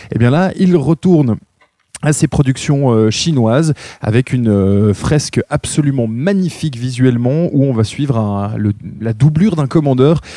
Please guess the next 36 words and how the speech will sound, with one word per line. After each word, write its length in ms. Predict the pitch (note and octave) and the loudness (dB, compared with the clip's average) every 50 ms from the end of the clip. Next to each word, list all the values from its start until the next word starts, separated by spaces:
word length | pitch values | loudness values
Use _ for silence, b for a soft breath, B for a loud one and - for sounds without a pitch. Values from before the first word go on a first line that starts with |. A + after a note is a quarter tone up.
| B B B - | B B B -2
euh, 460 | - G#2 G#2 G#2 G#2 G#2+ G#2 G#2+ G#2 | 0 2 2 4 4 4 4 2 0
qui 140 | - - - | -2 -4 -8
sera 160 | - - B2+ | -4 -4 -2
dans 160 | B2 A#2 A2+ | -2 -2 -2
des, 320 | A2+ G#2+ A#2 B2 C3 B2 | -2 0 2 2 4 4
euh, 240 | G#2+ G2+ G2 G#2 G2+ | 4 4 4 2 2
jeux 160 | G2 G#2 C#3+ | 2 2 2
de 80 | D#3 - | 2 0
pouvoir 680 | - - C3 B2 A2+ A2+ A2 G#2+ A2 C3 C#3 B2+ G#2+ | -2 -4 -2 0 0 2 2 2 0 0 -2 -2 -2
et 60 | G#2 | -4
puis 160 | G2 - A2+ A2+ | -4 -4 -4 -4
il 80 | A2 | -4
va 100 | G2+ G#2 | -2 -2
y 80 | G2+ G2+ | -2 -2
avoir 160 | G2+ G#2+ A2 | -2 -2 -2
aussi 380 | G#2+ G2 - - - G#2+ G2 - | -2 -4 -6 -6 -8 -8 -8 -4
évidemment 800 | - D3+ D#3+ D3+ C3+ C#3 C#3 C3+ C3+ C3+ C3+ C3+ C3 A#2+ A2 - - A2+ | 0 2 2 2 0 -2 -2 0 0 2 2 2 0 0 -2 -4 -6 -4
de 140 | A2 C#3 E3 | 0 2 2
la 140 | D#3 D3 C3 | 2 2 0
castagne 480 | C#3 A#2+ G#2+ - - C#3+ D3 D#3+ F#3 - B B B B B B | -2 -4 -2 0 0 2 2 2 0 -4 B B B B B B
et 120 | - - | -2 -2
puis 340 | A#2+ - C3+ C#3+ E3 F3 - - _ _ _ _ _ _ - | 0 0 0 0 0 0 -2 -6 _ _ _ _ _ _ -4
première 280 | A#2 C#3 C#3+ D3+ D3 | 0 0 0 0 0
chose 180 | - - D#3+ D3 | -2 -2 -2 -2
en 80 | C3+ A2+ | -2 -2
tout 120 | - B2 | -4 -2
cas 160 | - C3 C3 | -2 -2 -2
c'est 180 | B2 - A#2 G#2 | -2 -2 -4 -4
clair 320 | - - A#2+ B2+ C3 A#2 | -4 -2 -2 0 0 0
qui 100 | - B2 A2 | -2 -4 -4
saute 220 | - C#3 C3+ - | -2 -2 0 0
aux 80 | B2 A2+ | 0 0
yeux, 220 | G2 G#2+ B2 C3+ | 0 0 -2 -2
c'est 300 | - - - B2 B2 - _ _ - | -2 -2 -4 -4 -4 -4 _ _ -6
absolument 560 | - C#3+ - - - C#3+ C3 C3 B2+ B2 B2 | -4 -4 -4 -2 -2 0 0 0 -2 -2 -2
magnifique. 520 | A#2 A#2 A2+ A#2 A2+ - - D#3 - - | -2 -2 -2 -2 -4 -4 -4 -6 -6 -8